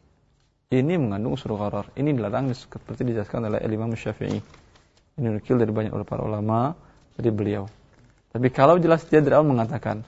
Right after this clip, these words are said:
"Saya beli berapa tunai dan tidak tunai?" Tunai sembilan ribu lima ratus, tidak tunai sepuluh ribu.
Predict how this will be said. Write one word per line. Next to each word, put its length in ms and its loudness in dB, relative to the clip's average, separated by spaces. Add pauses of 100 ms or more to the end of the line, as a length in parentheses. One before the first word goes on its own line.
(680)
"Saya 180 6
beli 380 6 (180)
berapa 400 6
tunai 240 4
dan 60 0
tidak 180 4
tunai?" 320 0 (460)
Tunai 180 4
sembilan 320 0
ribu 160 0
lima 160 0
ratus, 240 -6
tidak 220 0
tunai 260 2
sepuluh 240 -2
ribu. 200 -2